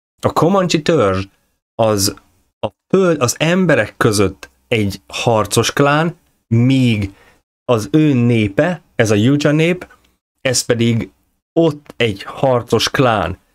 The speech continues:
és aminek csak akkor lehetsz teljes értékű tagja, amennyiben hímnemű vagy, vagy férfi, vagy akárki, most láthatjuk Naru esetében,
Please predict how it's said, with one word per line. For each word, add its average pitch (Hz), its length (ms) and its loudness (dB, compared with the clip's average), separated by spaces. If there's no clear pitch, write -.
és 117 120 0
aminek 123 340 0
csak - 180 -2
akkor 165 380 0
lehetsz 123 340 0
teljes 120 360 0
értékű 104 360 0
tagja, 110 380 0
amennyiben 101 440 2
hímnemű 143 580 0
vagy, 151 200 0
vagy 104 140 0
férfi, - 520 -2
vagy 113 180 0
akárki, 165 500 0
most 104 260 0
láthatjuk 101 480 -2
Naru 110 220 0
esetében, 139 600 -2